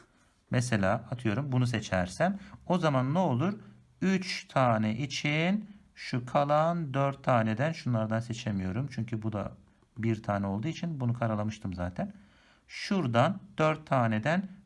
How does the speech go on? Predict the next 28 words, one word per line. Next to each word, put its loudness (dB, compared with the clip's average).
üç -2
tane 2
seçeceğim -2
diyebilirsiniz. -6
İki -6
çarpı 0
dördün 4
ikilisi -4
altı, -2
dördün 0
birlisi -6
dört, 0
dördün -2
üçlüsü -10
de -6
dört. 0
Burası -4
on -2
iki, -6
burası -4
da -6
on -4
altı. -2
Toplam -4
yirmi 0
sekiz -6
ihtimal -2
diyebilirsiniz. -6